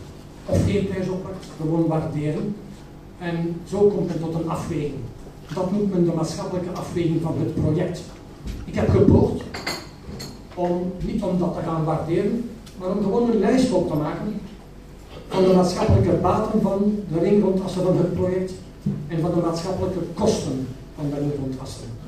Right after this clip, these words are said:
zoals die nu gepland is, welke er staat.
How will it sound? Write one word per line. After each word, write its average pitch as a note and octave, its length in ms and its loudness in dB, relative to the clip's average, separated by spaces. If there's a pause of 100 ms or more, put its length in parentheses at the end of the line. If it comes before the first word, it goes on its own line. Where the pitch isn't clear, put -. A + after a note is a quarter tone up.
(680)
zoals C#3+ 260 -8
die D3 100 0
nu F#3 100 2
gepland C3 380 2
is, - 120 -8 (200)
welke C3 240 -12
er B2 60 -14
staat. - 180 -14